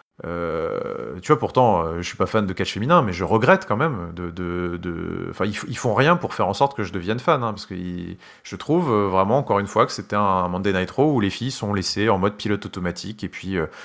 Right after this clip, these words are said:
on appuie sur le bouton, euh, aléatoire et on, et on, et on voit, tu sais, c'est le, c'est le mode carrière de, sur, de W W E dans les jeux vidéo, là. Euh, on, on verra bien ce qui, ce qui va sortir comme rivalité. Euh, je,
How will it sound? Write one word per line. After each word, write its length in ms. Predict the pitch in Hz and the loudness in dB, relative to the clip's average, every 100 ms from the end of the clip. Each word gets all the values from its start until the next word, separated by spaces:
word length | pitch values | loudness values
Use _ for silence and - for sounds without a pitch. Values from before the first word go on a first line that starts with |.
| - _ _ 92 | -20 _ _ -4
on 120 | 95 | 0
appuie 220 | 98 123 | 0 -2
sur 140 | - | 0
le 100 | 104 | 0
bouton, 480 | 98 95 - 113 113 | 0 -4 -4 0 2
euh, 100 | 92 | 4
aléatoire 680 | 92 95 92 - 107 123 110 | 4 4 2 4 6 8 6
et 80 | 95 | 2
on, 240 | 95 98 | -2 -4
et 80 | 98 | -4
on, 240 | 92 90 | -4 -4
et 60 | 98 | -4
on 100 | 95 | -2
voit, 340 | 95 98 117 | 2 6 8
tu 60 | 107 | 6
sais, 60 | 120 | 0
c'est 140 | 113 | 2
le, 100 | 101 | 0
c'est 160 | - 104 | 0 0
le 60 | |
mode 160 | 110 110 | 0 2
carrière 380 | 117 104 117 110 | 4 6 4 4
de, 340 | 95 95 92 | 0 -2 -4
sur, 180 | 90 - | -6 -10
de 200 | 90 98 | -6 -4
W 240 | 98 98 98 | -2 0 0
W 320 | 95 95 113 | -2 0 2
E 40 | |
dans 80 | 107 | 2
les 80 | 95 | 0
jeux 120 | 90 | -2
vidéo, 320 | 85 92 117 | -2 0 2
là. 120 | 127 131 - - - _ - | 0 -4 -14 -18 -20 _ -10
Euh, 240 | 87 90 | -4 -2
on, 380 | 92 98 101 92 | -2 -4 -4 -2
on 20 | |
verra 220 | 98 101 | 4 6
bien 160 | 107 120 | 6 4
ce 80 | - | 0
qui, 180 | 98 92 | -6 -8
ce 80 | |
qui 100 | - | -4
va 120 | 90 92 | -4 -2
sortir 360 | 95 - 110 | -2 0 0
comme 140 | 110 95 | 0 -2
rivalité. 520 | 95 90 90 120 139 _ _ _ _ _ _ - | 0 -2 -2 -4 -6 _ _ _ _ _ _ -10
Euh, 240 | 90 82 | -6 -6
je, 840 | 82 87 90 90 85 82 82 80 | -8 -4 -2 0 0 -2 -4 -6